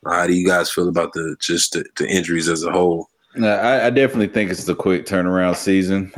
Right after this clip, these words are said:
Speaker 2: Um, I just think by this time, a lot of, a lot of those injuries just caught up with 'em. At first, it wasn't looking, like, too, too bad. You know, it was kinda
Speaker 1: Mm-hmm.
Speaker 2: little mixture, but definitely
Speaker 1: Mm-hmm.
Speaker 2: by the time it got here, it showed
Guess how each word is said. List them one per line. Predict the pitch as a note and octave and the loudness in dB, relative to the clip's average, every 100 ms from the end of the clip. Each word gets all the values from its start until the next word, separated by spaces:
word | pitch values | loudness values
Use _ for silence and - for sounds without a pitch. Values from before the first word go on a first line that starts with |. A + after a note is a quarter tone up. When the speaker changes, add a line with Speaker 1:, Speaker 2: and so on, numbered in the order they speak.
| - | 0
Speaker 2:
Um, | E2+ E2+ D#2+ D#2 D#2 | 2 4 4 2 2
I | E2 | 0
just | E2 E2+ - | 0 -4 -2
think | F#2 F2 C#2+ E2 | -2 -2 -4 -2
by | F2+ E2+ | 0 2
this | F2 E2+ | 0 -4
time, | - G#2+ F#2+ F#2 F#2 F#2 F#2+ - | -4 -2 0 0 0 -2 -4 -4
a | D2 | 0
lot | D#2+ E2+ | 2 2
of, | E2+ | 2
a | D#2+ | 2
lot | E2 E2 | 2 2
of | D#2 | 0
those | D2 E2 D2+ | 0 0 -2
injuries | D#2 F2 D#2+ D#2 D2 | -2 -2 0 -2 -4
just | D2 - | -6 -2
caught | - D#2+ D#2+ | 0 2 2
up | D#2+ D2 | 0 0
with | E2 E2 | 0 0
'em. | E2+ E2+ - | -2 -4 -2
At | E2 - | -2 0
first, | E2+ F2 E2+ | 0 0 0
it | |
wasn't | E2 E2 D#2+ D#2 | 0 0 0 0
looking, | E2 D#2 D#2 D2+ | 0 0 -2 0
like, | D2 C#2+ - | 0 -2 0
too, | G2 F#2+ | 2 2
too | - G2+ | 2 2
bad. | F#2 F#2+ F#2+ G2 F#2+ F#2 | 4 2 4 4 2 0
You | E2 F2 | -2 0
know, | E2+ | 0
it | |
was | E2 - | 0 -4
kinda | - F2+ E2+ | -4 0 2
Speaker 1:
Mm-hmm. | |
Speaker 2:
little | F2 E2 | 2 2
mixture, | D#2+ F2 F#2 - - F2+ | 2 2 0 -2 0 0
but | D#2+ D2+ D2 C#2+ - | 0 0 0 -2 -2
definitely | F2+ F2 F2 D#2+ | -2 0 -2 -2
Speaker 1:
Mm-hmm. | E2+ | 0
Speaker 2:
by | D#2+ | 0
the | D2+ | 0
time | - D#2+ D2+ | -2 -2 -2
it | D2+ | -2
got | D2+ C#2+ | 0 0
here, | D#2 D2+ C#2 C2+ - _ _ - | -2 -2 -2 -4 -10 _ _ -4
it | E2+ D#2 | -4 -2
showed | - C#2 B1+ B1 | -2 0 -2 -4